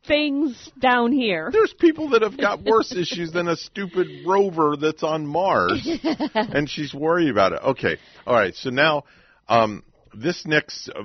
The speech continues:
Speaker 2: viral video, I, all I have is the audio from it. It is the cutest thing, and I'm gonna have to play it more than once.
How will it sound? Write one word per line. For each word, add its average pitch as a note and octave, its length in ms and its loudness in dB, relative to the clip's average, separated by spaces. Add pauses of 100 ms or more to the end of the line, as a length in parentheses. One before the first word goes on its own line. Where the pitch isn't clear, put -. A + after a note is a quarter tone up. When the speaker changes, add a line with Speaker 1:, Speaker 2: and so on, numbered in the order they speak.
Speaker 2:
viral G#2 380 0
video, F2+ 260 -2
I, F#2 220 2
all A#2+ 280 2
I D3 100 2
have B2+ 180 2
is G2+ 140 -6
the G#2 160 -6
audio F2 420 0
from C2 320 -12
it. A#1+ 80 -18 (960)
It A#2 180 0
is G#2 160 -8
the G#2+ 80 -10
cutest C#3+ 400 -2
thing, A#2 200 -2
and G#2+ 100 -2
I'm G#2+ 80 -2
gonna G2+ 200 0
have B2 160 0
to D3 100 -4
play B2 240 0
it G#2+ 80 -2
more A2 200 -2
than G2 220 -4
once. - 480 -10